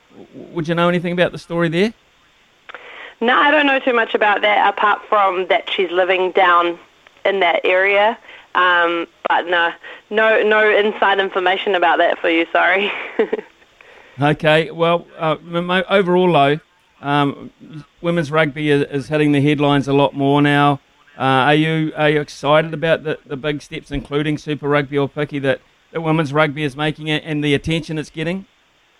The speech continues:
Speaker 2: Yeah, definitely. Next year, next year is probably one of the biggest years for wo-, women's rugby that there's ever been, and,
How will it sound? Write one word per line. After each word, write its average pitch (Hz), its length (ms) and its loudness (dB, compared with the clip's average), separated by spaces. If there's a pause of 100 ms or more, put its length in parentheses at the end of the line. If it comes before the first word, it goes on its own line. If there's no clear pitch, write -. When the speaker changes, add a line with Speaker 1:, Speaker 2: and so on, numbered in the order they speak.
(600)
Speaker 2:
Yeah, 269 160 0
definitely. 220 640 0
Next - 480 -2
year, 214 420 2 (360)
next 233 320 0
year 233 140 4
is 214 160 2
probably 196 420 2
one 196 260 0
of 196 60 2
the 190 80 2
biggest 180 360 -2
years 180 260 0
for 175 120 0
wo-, 170 220 0
women's 175 340 0
rugby 165 320 0
that 165 140 2
there's 170 220 0
ever 165 200 0
been, 165 380 0
and, 175 260 0